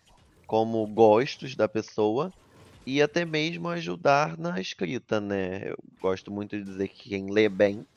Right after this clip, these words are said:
escreve bem, e eu acho que isso é a maior prova real, não tem como não acontecer isso que você aprende. Ah,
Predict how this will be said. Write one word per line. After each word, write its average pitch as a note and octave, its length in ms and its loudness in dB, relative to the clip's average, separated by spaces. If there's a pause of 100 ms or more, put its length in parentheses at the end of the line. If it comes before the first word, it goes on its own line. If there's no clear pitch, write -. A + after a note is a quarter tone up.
(120)
escreve - 440 0
bem, F#2+ 320 -4 (160)
e G2 120 -8
eu G2 80 0
acho F#2+ 140 -2
que - 80 -12
isso - 140 -10
é G2 40 -2
a - 20 -8
maior F#2+ 340 -2
prova F#2+ 480 0
real, G#2 500 4
não G2+ 120 -8
tem G2+ 160 -10
como G2 400 -12 (520)
não F#2+ 220 -6
acontecer F#2 480 -6
isso F#2 300 -6
que - 100 -16
você F#2 220 -6
aprende. C3 540 -12 (680)
Ah, F2 500 -4